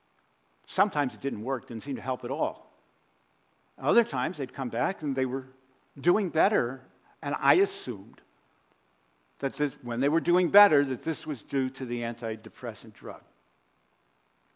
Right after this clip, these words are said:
So I wasn't that interested in evaluating it, but here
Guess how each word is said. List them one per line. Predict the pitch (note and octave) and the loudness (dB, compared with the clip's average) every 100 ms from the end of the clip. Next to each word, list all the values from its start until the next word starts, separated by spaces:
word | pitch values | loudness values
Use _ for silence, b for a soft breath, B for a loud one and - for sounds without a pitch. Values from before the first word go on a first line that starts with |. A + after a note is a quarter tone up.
| _ _ _ B B B - | _ _ _ B B B 4
So | G#3+ F3+ | 8 10
I | F3 | 10
wasn't | F3+ F3 D#3 | 8 6 6
that | C#3+ C3+ | 6 6
interested | C3 A#2+ C#3 | 0 -6 -6
in | A#2+ | -4
evaluating | A#2 D3+ D#3+ D3 B2+ C3 C3 | 4 6 6 4 0 0 0
it, | B2+ | -2
but | A#2+ | -6
here | - - D#3+ D#3 | -12 -4 0 0